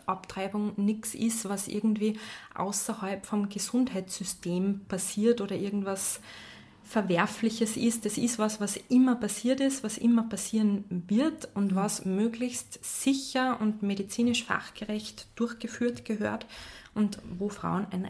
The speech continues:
Speaker 1: Recht drauf haben. Und, ähm, das sollte man selbstbewusst in die Welt hinausschreien, ähm, damit sie in Österreich diesbezüglich einfach echt endlich mal was ändert, weil man kann nicht Viagra auf Kassa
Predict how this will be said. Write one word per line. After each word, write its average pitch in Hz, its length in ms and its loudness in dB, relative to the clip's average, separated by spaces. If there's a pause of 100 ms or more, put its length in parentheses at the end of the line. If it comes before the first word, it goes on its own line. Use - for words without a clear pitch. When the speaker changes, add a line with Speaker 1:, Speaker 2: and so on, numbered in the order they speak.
Speaker 1:
Recht - 360 -6
drauf - 300 -8
haben. 170 280 -8 (320)
Und, 185 260 -4
ähm, 185 540 -4
das 196 180 -6
sollte - 220 -6
man 202 100 -2
selbstbewusst - 800 -2
in 208 80 4
die 202 80 0
Welt 190 220 -2
hinausschreien, 190 920 0
ähm, 196 440 -2 (280)
damit 196 320 -2
sie - 120 -6
in 196 220 -4
Österreich 196 520 -8
diesbezüglich 208 640 -8
einfach 196 320 -6 (220)
echt - 260 -10
endlich 208 300 -2
mal 202 160 -2
was 208 100 -6
ändert, 196 460 -4
weil 190 180 -4
man 190 160 -6
kann 196 200 -4
nicht 202 200 -4 (480)
Viagra 202 640 2
auf - 320 -6
Kassa 202 720 -2